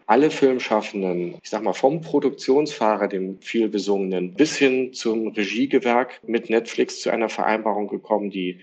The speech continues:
Tariftreue, Gagenzuschläge für die Mindestvergütung vorsieht und auch zum ersten Mal Mindestvergütung für Regisseurinnen und Regisseure.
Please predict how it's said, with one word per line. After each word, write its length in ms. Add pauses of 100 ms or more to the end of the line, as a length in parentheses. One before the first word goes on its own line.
Tariftreue, 840 (140)
Gagenzuschläge 1300 (180)
für 180
die 100
Mindestvergütung 840
vorsieht 500
und 300
auch 380
zum 220
ersten 380
Mal 540
Mindestvergütung 880
für 600
Regisseurinnen 600
und 160
Regisseure. 760